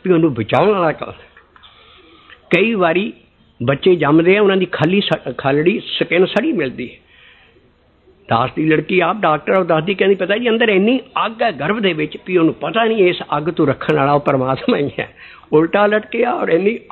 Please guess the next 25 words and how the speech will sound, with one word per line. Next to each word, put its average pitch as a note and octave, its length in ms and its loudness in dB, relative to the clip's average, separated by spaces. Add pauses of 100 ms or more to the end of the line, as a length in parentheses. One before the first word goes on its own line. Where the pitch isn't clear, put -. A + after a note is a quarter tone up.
(100)
ਅੱਗ, A#3+ 60 -12 (680)
ਇੰਨਾ G3 200 -4 (100)
ਸਾਰਾ D3+ 240 -2
ਉਹਦੇ F3+ 340 -6
ਆਲੇ D#3 160 -4
ਦੁਆਲੇ D#3+ 240 -6
ਸੇਕ D#3+ 480 -2
ਔਰ D3+ 80 -6
ਸਭ F#3+ 300 -2
ਕੁਛ F3 320 -8 (340)
ਉਹਦੇ F3+ 240 2
'ਚ F#3 120 -2 (120)
ਉਹ C4 140 0
ਰੱਖਦਾ C#3+ 400 -2
ਹੈ। A#2+ 380 -4 (800)
ਮਹਾਰਾਜ C#3+ 280 0
ਕਹਿੰਦੇ, D3+ 280 2
"ਮੈਂ E3+ 160 2
ਇਹ D#3 200 0
ਦੁੱਖ B2 380 -4 (400)
ਜਨਮਾਂ B2+ 380 0
ਜਨਮਾਂ B2+ 380 0
ਤੋਂ E3 120 -4
ਸਹਿੰਦੇ C3 360 -6
ਆ G2 80 -12